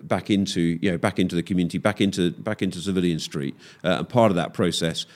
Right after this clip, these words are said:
you know, will be, you know, informing them as to, you know, what it is, you know, that, that, that's out there. The, you know, the adaptations that I've talked about,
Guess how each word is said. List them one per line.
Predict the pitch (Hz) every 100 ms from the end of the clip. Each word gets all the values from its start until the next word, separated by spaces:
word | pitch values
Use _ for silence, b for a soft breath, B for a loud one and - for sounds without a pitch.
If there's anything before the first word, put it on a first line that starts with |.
| b
you | 95
know, | 87
will | 85 104
be, | 90 87
you | 80 90
know, | 92
informing | 85 - 101 90 82
them | 82
as | 85 -
to, | 101
you | 82 71
know, | 87
what | 80 92
it | 87
is, | 85 85 78 -
you | 92
know, | 85
that, | - 82 80
that, | 85 -
that's | 85 98
out | 95 57
there. | 73
The, | 71 82
you | 85 87
know, | 80
the | 98
adaptations | 104 87 - 110 92 80 78
that | 76
I've | -
talked | 87 52
about, | 64 67